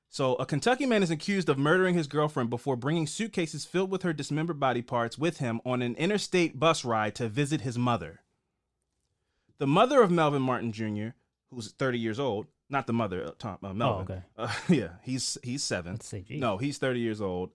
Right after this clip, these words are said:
Speaker 1: Uh, he, uh, alleged, she allegedly discovered some of his girlfriend's remains in his luggage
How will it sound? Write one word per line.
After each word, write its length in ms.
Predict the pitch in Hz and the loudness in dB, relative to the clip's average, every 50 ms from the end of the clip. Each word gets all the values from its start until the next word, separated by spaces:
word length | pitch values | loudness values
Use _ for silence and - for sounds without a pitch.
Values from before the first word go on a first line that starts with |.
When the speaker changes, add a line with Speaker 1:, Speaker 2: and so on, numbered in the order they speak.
| _ - | _ -8
Speaker 1:
Uh, 320 | 90 92 92 87 90 90 - _ _ _ _ _ _ _ _ | -6 -4 -4 -4 -4 -6 -8 _ _ _ _ _ _ _ _
he, 260 | - 185 185 185 - - | -2 -2 0 -2 -2 -2
uh, 220 | - 123 117 110 - | -2 0 0 0 0
alleged, 420 | - 123 135 175 220 226 247 247 - - | 0 0 2 4 2 2 2 -2 -8 -6
she 180 | - - 202 | -2 2 4
allegedly 380 | 170 170 202 233 226 240 240 220 | 6 6 6 4 4 2 -2 -2
discovered 520 | 175 170 - - - 202 214 220 208 180 | -2 -2 -4 0 2 4 4 4 4 2
some 120 | - 196 185 | 2 2 2
of 100 | 170 160 | 2 2
his 120 | 165 151 | 0 0
girlfriend's 400 | 143 160 175 180 - 180 156 131 | 2 2 2 4 4 2 0 0
remains 460 | 139 139 135 147 170 185 175 160 139 - | 0 0 2 2 4 4 4 2 2 2
in 120 | 165 180 185 | 4 4 4
his 180 | 175 139 123 | 4 4 2
luggage 520 | 131 165 220 254 202 160 147 139 - - | 4 4 6 6 4 2 0 -2 -4 -6